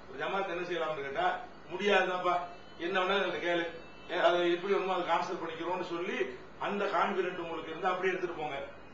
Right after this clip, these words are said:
அல்லது அனுப்பி விட்டுட்டு இவங்க கேக்குறாங்களா, இவங்களுக்கு தகுந்த மாதிரி ஏதோ சொல்லிக்கிறையாலே, அதை வந்து நம்ம அதை பேஸ் பண்ணிக்கிறையாலே, போனாலும் போயிட்டு போறாங்க அப்படிங்கிற மாதிரி ஒரு நிலை எடுத்து அப்படியாவது இருக்கும். ம், கான்பிடென்ட் அப்படி ஒரு முடிவு எடுக்கணும்.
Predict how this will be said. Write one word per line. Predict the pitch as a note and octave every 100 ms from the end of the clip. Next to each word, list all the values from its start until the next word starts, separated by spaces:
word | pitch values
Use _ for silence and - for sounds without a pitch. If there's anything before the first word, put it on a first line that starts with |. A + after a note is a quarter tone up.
| -
அல்லது | F3 G#3 G#3+ A3
அனுப்பி | F#3+ A3 G#3
விட்டுட்டு | G3+ G3 G3
இவங்க | G#3+
கேக்குறாங்களா, | G3+ F#3+ F3+ F3 F#3 G3 E3 - - -
இவங்களுக்கு | F3+ A3 A3+ F#3+
தகுந்த | F#3+ F#3 F#3
மாதிரி | F#3+ F#3
ஏதோ | F#3
சொல்லிக்கிறையாலே, | F3+ F3 E3+ D#3+ D#3 E3 E3+ - - - - -
அதை | E3+
வந்து | F#3+ F#3+
நம்ம | F3+ E3+ E3
அதை | D#3 -
பேஸ் | F#3 F3
பண்ணிக்கிறையாலே, | E3+ E3 E3 D#3+ D3+ D#3+ E3 - - - -
போனாலும் | G3 G3+ G3
போயிட்டு | F3+ E3+
போறாங்க | D#3+ D#3 D3+ E3 D3 - - - -
அப்படிங்கிற | D3 F#3+ G#3 G3+
மாதிரி | G3+ G3+ F#3+
ஒரு | F3
நிலை | E3+ E3
எடுத்து | D#3 D3+ -
அப்படியாவது | F#3+ A3 G#3 G3+ G3
இருக்கும். | F3 D#3+ E3
ம், | G3 - - - - - - - - -
கான்பிடென்ட் | E3 F3+ - G3+
அப்படி | G#3 A3+
ஒரு | F3+
முடிவு | D#3+ D#3+
எடுக்கணும். | C3+ C3 -